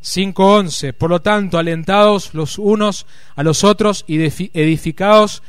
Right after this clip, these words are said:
el uno al otro tal como lo estáis haciendo". Nosotros debemos hablar de estas cosas. Una de las cosas preciosas de los grupos pequeños es hablar de lo que escuchamos todos juntos. El domingo hablamos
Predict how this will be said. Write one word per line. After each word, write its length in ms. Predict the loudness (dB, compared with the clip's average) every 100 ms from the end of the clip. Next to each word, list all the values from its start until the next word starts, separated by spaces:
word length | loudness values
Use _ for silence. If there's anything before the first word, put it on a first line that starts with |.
| -16 -14 -4
el 180 | 2
uno 360 | 4 4 4 2
al 200 | 0 2
otro 480 | 2 2 0 -2 -6
tal 320 | -2 0 -2
como 200 | -6 -6
lo 80 | -6
estáis 340 | -2 -2 -2 -6
haciendo". 360 | -4 -4 -4
Nosotros 300 | -6 -6 -4
debemos 360 | -4 -6 -8 -12 -16 -12
hablar 580 | -4 -4 0 4 4 4
de 100 | 2
estas 280 | -2 -4 -8
cosas. 800 | -6 -6 -6 -10 -12 -14 -14 -14 -16 -16 -16 -10
Una 120 | -4
de 40 | -2
las 120 | -2
cosas 280 | -4 -4 -2
preciosas 440 | -2 -2 -4 -2
de 20 |
los 100 | -2
grupos 240 | -2 -2 -4
pequeños 380 | -4 -4 -4 -4
es 100 | -2
hablar 560 | -2 0 2 2 0 -8 -12 -6
de 80 |
lo 100 | -6
que 100 | -4
escuchamos 640 | -6 -4 0 0 0 -4 -2
todos 340 | 0 2 2
juntos. 460 | 2 0 0 -4 -4
El 80 | -6
domingo 340 | -6 -4 -2
hablamos 840 | 0 0 -2 -2 -6 -8 -14 -16